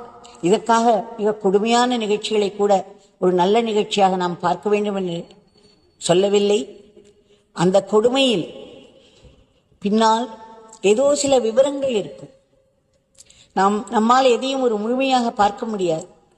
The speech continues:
இந்த வாழ்க்கையின் இன்றைய, இந்த ஜென்மத்தினுடைய ஒரு பகுதியை நாம் பார்க்கிறோம்.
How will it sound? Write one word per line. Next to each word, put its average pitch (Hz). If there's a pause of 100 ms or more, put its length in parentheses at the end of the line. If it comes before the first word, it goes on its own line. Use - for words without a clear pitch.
(640)
இந்த 196
வாழ்க்கையின் 226
இன்றைய, 208
இந்த 208
ஜென்மத்தினுடைய 226
ஒரு 196
பகுதியை 233
நாம் 190
பார்க்கிறோம். 185